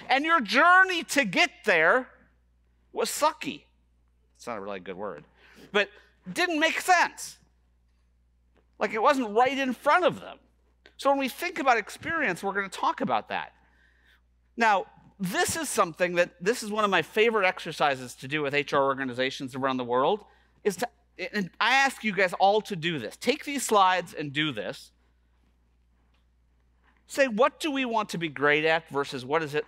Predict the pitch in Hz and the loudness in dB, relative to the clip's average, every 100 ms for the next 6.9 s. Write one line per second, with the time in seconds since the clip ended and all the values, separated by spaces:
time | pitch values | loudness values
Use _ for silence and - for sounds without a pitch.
0 | 170 175 175 - 170 170 165 156 135 143 | 0 0 0 -2 2 2 -2 -8 -4 0
1 | 139 127 - 131 113 85 78 _ _ _ | 0 -2 -2 0 0 -6 -12 _ _ _
2 | _ _ _ _ _ _ _ _ _ _ | _ _ _ _ _ _ _ _ _ _
3 | _ _ _ _ _ _ _ _ _ _ | _ _ _ _ _ _ _ _ _ _
4 | - 175 170 - - - 180 - - 165 | -8 -6 -6 -8 -14 -6 -4 -4 -6 -4
5 | 135 113 101 95 175 160 160 151 151 156 | -4 -4 -8 -6 -2 0 0 2 2 4
6 | 165 139 123 143 135 135 - 104 | 2 0 -6 -6 -4 -4 -2 -4